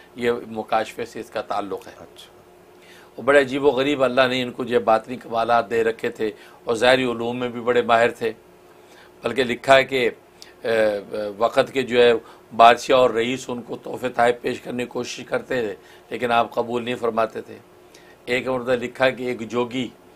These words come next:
Speaker 1: एक जोगी के आ-, के आप, अ, कमालात देखकर, आपके जो है ज़ाहिरी बातनी महासिन देखकर आपका दीवाना हो गया, फरेफ्ता हो गया। उसने आपको कीमिया, कीमिया बनाने का तरीका बतलाया।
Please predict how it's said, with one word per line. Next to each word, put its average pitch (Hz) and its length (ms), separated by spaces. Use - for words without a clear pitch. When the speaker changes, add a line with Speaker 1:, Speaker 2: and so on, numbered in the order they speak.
Speaker 1:
एक 113 180
जोगी 123 680
के 127 80
आ-, 123 260
के 131 100
आप, 123 260
अ, 120 180
कमालात 117 560
देखकर, 120 520
आपके 120 340
जो 117 200
है 117 200
ज़ाहिरी 123 400
बातनी 117 320
महासिन 113 500
देखकर 120 280
आपका 117 300
दीवाना 113 400
हो 117 120
गया, 117 140
फरेफ्ता 113 420
हो 127 140
गया। 107 280
उसने 147 280
आपको 127 340
कीमिया, 147 640
कीमिया 147 420
बनाने 135 380
का 131 100
तरीका 123 360
बतलाया। 101 480